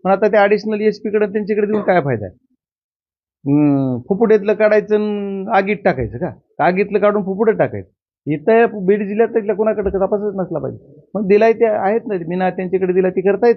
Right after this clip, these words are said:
ना, त्यांना काढून ह्यांच्याकडे दिले काय करायचं? ती चांगली त्यांच्याकडे करायला पाहिजे, म्हणजे अशी माझी मत आहे.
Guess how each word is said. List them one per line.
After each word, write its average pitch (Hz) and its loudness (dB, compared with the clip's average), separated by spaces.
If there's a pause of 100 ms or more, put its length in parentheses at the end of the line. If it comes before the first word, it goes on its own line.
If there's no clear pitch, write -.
ना, 123 -4
त्यांना 196 -2
काढून 196 4
ह्यांच्याकडे 190 0
दिले 190 2
काय 143 0
करायचं? 98 -10
ती 180 -6
चांगली 180 -2
त्यांच्याकडे 175 -2
करायला 131 -2
पाहिजे, 104 -12
म्हणजे - -6
अशी 156 2
माझी 175 4
मत 233 0
आहे. 117 -14